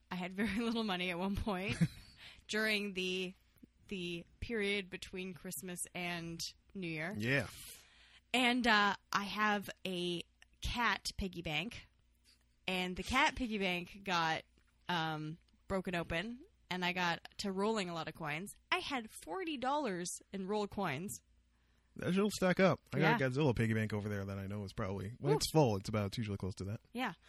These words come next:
Speaker 1: So I rolled some, <laughs> some coins, and I awkwardly walked into a bank.
Speaker 2: <laughs> Honey, doesn't your bank just have a <laughs> thing?
Speaker 1: No.
Speaker 2: Are there locations that will just have the thing you can dump your change
Speaker 1: Yeah,
Speaker 2: into?
Speaker 1: except they take a portion of your money.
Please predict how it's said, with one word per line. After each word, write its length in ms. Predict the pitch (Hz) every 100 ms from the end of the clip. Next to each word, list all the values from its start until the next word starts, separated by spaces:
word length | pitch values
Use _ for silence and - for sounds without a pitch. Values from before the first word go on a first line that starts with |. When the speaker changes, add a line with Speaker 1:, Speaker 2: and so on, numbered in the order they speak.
| - - -
Speaker 1:
So 400 | - 233 220 202 -
I 100 | 196
rolled 200 | 208 233
some, 160 | 247 220 - - 269
<laughs> 320 | 233 - -
some 280 | 220 202 185 -
coins, 340 | 220 175 180
and 100 | 190 185
I 220 | 175 - - _ _ _ -
awkwardly 520 | 202 240 254 214 214
walked 320 | 196 190 -
into 240 | 208 196 190
a 40 |
bank. 500 | 175 165 170 202 - - - 113 196
Speaker 2:
<laughs> 400 | - - - -
Honey, 180 | 175 147
doesn't 200 | 175 143
your 100 | 113
bank 260 | 107 113
just 180 | 101 -
have 260 | - 101 104
a 180 | 123 - - - -
<laughs> 380 | _ _ -
thing? 220 | 139 139 151 _ _ _ 403 494
Speaker 1:
No. 180 | 165 170
Speaker 2:
Are 80 | 98
there 140 | 135
locations 480 | 113 107 101 110 104
that 120 | 87
will 80 | 95
just 160 | 98 -
have 180 | 98
the 60 | 101
thing 100 | 117
you 100 | 113
can 100 | 104 101
dump 220 | 107 110
your 60 |
change 260 | 107 107 113
Speaker 1:
Yeah, 60 | 123
Speaker 2:
into? 140 | 135
Speaker 1:
except 280 | - - 311
they 120 | 339
take 360 | - - 320 -
a 40 | -
portion 380 | - 285 302
of 80 | 277
your 100 | 262
money. 460 | 254 302 277 160